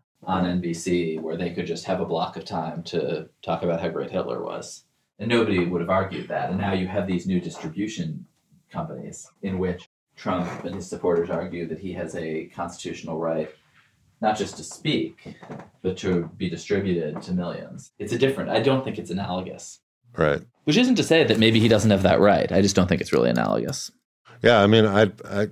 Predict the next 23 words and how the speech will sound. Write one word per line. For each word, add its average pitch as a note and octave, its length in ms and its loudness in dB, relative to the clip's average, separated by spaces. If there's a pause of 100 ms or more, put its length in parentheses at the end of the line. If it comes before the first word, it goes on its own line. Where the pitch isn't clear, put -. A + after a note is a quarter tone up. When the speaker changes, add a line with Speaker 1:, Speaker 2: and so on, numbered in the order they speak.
(140)
Speaker 2:
I F#2 100 0
don't G2 120 6
know. E2+ 300 4
The G2+ 220 8
idea A#2+ 360 10
of G2 460 8
Mark F#2+ 380 6
Zuckerberg E2+ 720 2
controlling E2+ 680 0
what D#2 180 -2
I D#2+ 100 -2
can D2 200 -10
hear D2 520 -2 (200)
is D#2 300 -2
deeply C#2+ 600 0 (140)
troubling, C2+ 600 -6 (160)
you - 160 -6
know, D2 240 -4
and D#2 200 -6
the D#2 80 -2
notion E2 520 2
that D#2 240 -4
because E2 600 0